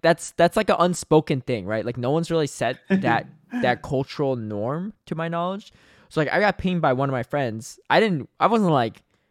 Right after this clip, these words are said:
Speaker 1: "Hey, let me go message this person and say I wanna join in on the raid they just pinged me at." I don't even know if they meant to ping,
Speaker 2: Yeah.
Speaker 1: like, what they meant to do with that. Maybe they're just clicking around, and they did exactly what
Speaker 2: Yeah.
Speaker 1: I did, you know, like, two hours prior. Um,
Speaker 2: Yeah.
Speaker 1: one other really cool feature about Beacon that I haven't really,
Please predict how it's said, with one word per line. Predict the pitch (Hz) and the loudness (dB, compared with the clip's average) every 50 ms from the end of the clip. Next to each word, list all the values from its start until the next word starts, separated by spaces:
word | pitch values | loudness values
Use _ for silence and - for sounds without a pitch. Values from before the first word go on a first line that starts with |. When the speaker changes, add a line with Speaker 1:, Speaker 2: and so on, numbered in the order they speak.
| _ - | _ 0
Speaker 1:
"Hey, | 180 160 | 2 4
let | 151 160 185 | 6 4 4
me | 214 202 | 4 6
go | 196 190 160 | 6 6 6
message | 135 127 139 139 151 - - 156 127 - | 6 4 2 2 2 2 0 -4 -8 -10
this | - 117 - | -12 -18 -14
person | - - 120 113 - - 120 107 104 | -10 -8 -8 -8 -8 -8 -10 -10 -10
and | 104 | -8
say | - 127 117 101 | -6 -4 -2 0
I | 90 113 | 0 0
wanna | 113 117 117 110 104 | 2 0 0 -2 -4
join | 95 120 110 110 110 | -6 -6 -6 -6 -6
in | 104 | -6
on | 104 95 | -6 -8
the | 85 | -6
raid | 85 104 120 123 104 | -4 -2 -2 -2 -2
they | 82 | -4
just | 73 - - | -6 -10 -14
pinged | 95 85 80 | -14 -12 -12
me | 69 65 | -12 -14
at." | 67 - - | -16 -8 -2
I | 104 160 | 0 2
don't | 190 185 | 2 4
even | 165 147 | 4 4
know | 139 127 123 | 4 2 2
if | 113 120 | 0 -2
they | 113 101 90 | -4 -6 -4
meant | 104 117 - - | -4 -6 -6 -8
to | - | -10
ping, | - - - 73 | -12 -12 -12 -12
Speaker 2:
Yeah. | - - - | -12 -10 -10
Speaker 1:
like, | 92 113 110 | -10 -8 -8
what | 107 110 | -8 -8
they | - 90 | -8 -10
meant | 87 92 95 | -10 -10 -12
to | - 78 | -12 -12
do | - 104 131 | -10 -10 -8
with | 110 - - | -10 -10 -14
that. | - - - | -16 -18 -16
Maybe | 90 85 85 90 98 101 | -16 -14 -12 -10 -10 -8
they're | 107 95 | -8 -10
just | - - - | -10 -12 -16
clicking | - 95 - - 65 | -14 -14 -14 -14 -16
around, | 73 82 80 - - - _ _ _ _ _ | -16 -16 -16 -18 -20 -20 _ _ _ _ _
and | 87 82 82 | -18 -14 -12
they | 95 92 | -10 -8
did | 92 90 85 | -8 -6 -8
exactly | 82 80 82 80 - - - | -8 -8 -10 -12 -10 -10 -10
what | 67 | -8
Speaker 2:
Yeah. | 78 | -8
Speaker 1:
I | 92 | -10
did, | 80 - 50 53 55 - | -10 -12 -16 -18 -18 -18
you | 78 73 | -20 -18
know, | 67 58 55 | -18 -18 -20
like, | 58 58 - | -20 -20 -20
two | - 80 73 | -18 -18 -16
hours | 69 65 65 | -16 -18 -18
prior. | - - 76 71 65 62 - _ _ _ _ _ _ _ _ _ _ _ 135 - | -18 -16 -16 -16 -16 -18 -20 _ _ _ _ _ _ _ _ _ _ _ -14 -8
Um, | - 123 120 113 110 104 | -6 -4 -4 -4 -6 -6
Speaker 2:
Yeah. | - - 127 - | -10 -12 -12 -12
Speaker 1:
one | - 139 156 208 240 | -4 0 2 2 4
other | 214 226 233 220 180 | 4 4 6 6 6
really | 170 170 165 156 | 6 6 4 4
cool | - - 147 123 | 2 -2 -4 -2
feature | - 147 147 135 - - 110 101 - - | -2 -4 -6 -4 -4 -4 -4 -4 -4 -6
about | 104 - 113 110 110 104 - - | -6 -4 -2 -2 -2 -2 -4 -6
Beacon | - 113 110 - - 101 95 92 | -10 -12 -10 -8 -8 -8 -6 -6
that | 92 67 58 | -6 -6 -6
I | 95 | -6
haven't | 117 120 117 135 123 | -6 -6 -4 -4 -4
really, | 117 117 107 95 | -4 -4 -6 -6